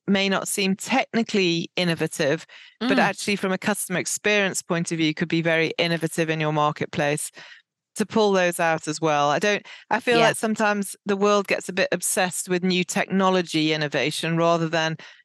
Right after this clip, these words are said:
Speaker 1: customer experience innovation. And at the end of the day, this is about the customer. So
Speaker 2: Yeah.
Speaker 1: whatever you're doing that's slightly off the beaten track and slightly different, that is creating a difference for your customers,
Speaker 2: Yeah.
Speaker 1: is worth highlighting for sure.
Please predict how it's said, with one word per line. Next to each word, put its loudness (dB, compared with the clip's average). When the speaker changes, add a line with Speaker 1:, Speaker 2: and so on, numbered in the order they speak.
Speaker 1:
customer -2
experience 0
innovation. -2
And -2
at 0
the 2
end 0
of -4
the -2
day, 2
this -6
is -14
about -2
the -8
customer. -4
So 0
Speaker 2:
Yeah. 2
Speaker 1:
whatever 4
you're 4
doing 0
that's -2
slightly 0
off 0
the -2
beaten 0
track 0
and -2
slightly 0
different, -4
that 0
is -2
creating -2
a -2
difference -4
for -2
your 0
customers, -2
Speaker 2:
Yeah. -2
Speaker 1:
is -2
worth -2
highlighting 0
for -2
sure. -2